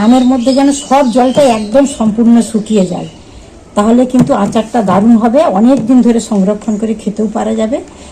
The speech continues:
আর কোনো ফাঙ্গাস লাগবে না, একটুও কিন্তু জল থাকা চলবে না। আমি বারবার এটা বলে দিচ্ছি, এইভাবে আচার বানাবো, সেইভাবে তোমরা যদি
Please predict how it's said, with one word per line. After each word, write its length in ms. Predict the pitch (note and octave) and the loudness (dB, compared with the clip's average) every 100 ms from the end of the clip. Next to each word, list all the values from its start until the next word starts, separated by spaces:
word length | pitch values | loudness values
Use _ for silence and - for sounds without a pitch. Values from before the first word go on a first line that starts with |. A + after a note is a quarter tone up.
| - G3+ G3 | -12 -4 0
আর 100 | G3+ G3+ | 0 0
কোনো 180 | G3+ B3+ C#4 | 0 0 -2
ফাঙ্গাস 400 | G#3 F#3+ F#3+ G3 G#3+ | -2 0 0 -4 -2
লাগবে 260 | F#3+ F3+ G#3 A#3 | -2 -2 -2 -2
না, 80 | F4+ - - - - - - - - - - - - - - C4+ | -4 -10 -20 -20 -20 -20 -20 -20 -20 -20 -20 -12 -12 -10 -12 -4
একটুও 300 | B3+ - D4 D4 | -4 -2 -2 0
কিন্তু 200 | C4+ B3 G4+ | 2 2 2
জল 140 | B3 G3 G3+ | 2 0 0
থাকা 160 | G#3+ G3+ | -2 -2
চলবে 240 | G#3 F#3+ G3 | -4 -2 0
না। 80 | F#3+ | 0
আমি 100 | G3 G3+ | 0 0
বারবার 320 | G3 F#3+ A3 B3+ | 0 0 0 -2
এটা 120 | G3+ G#3 | -2 -4
বলে 160 | F3+ G3 G3+ | -2 -4 -4
দিচ্ছি, 260 | G#3 - D#4+ - - - - - B3 | -6 -10 -12 -14 -20 -20 -20 -18 -6
এইভাবে 280 | B3 A#3 A#3+ A#3 | -2 0 0 0
আচার 220 | A3+ A#3+ A3 | -2 -4 -4
বানাবো, 300 | A3 A3 A3 C4+ C4+ | -2 -2 -2 -4 -4
সেইভাবে 360 | A3 G3+ A3 A3 G#3+ | -4 -2 -2 -4 -4
তোমরা 240 | G3 G3+ G3 | -4 -4 -4
যদি 160 | G3 | -6